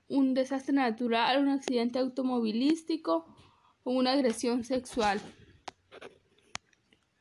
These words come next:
Los síntomas del trastorno de estrés postraumático pueden comenzar dentro de un mes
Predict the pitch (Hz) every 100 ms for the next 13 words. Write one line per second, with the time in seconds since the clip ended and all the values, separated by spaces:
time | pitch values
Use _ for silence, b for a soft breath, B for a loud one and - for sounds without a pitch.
0 | - - - - - - - _ - 190
1 | 269 269 285 285 311 330 320 302 285 269
2 | 233 - 262 277 294 302 247 - - -
3 | 285 - 302 294 277 254 254 294 285 294
4 | 320 294 269 285 285 277 247 233 247 247
5 | 269 269 277 254 240 233 240 254 262 262
6 | 302 330 330 -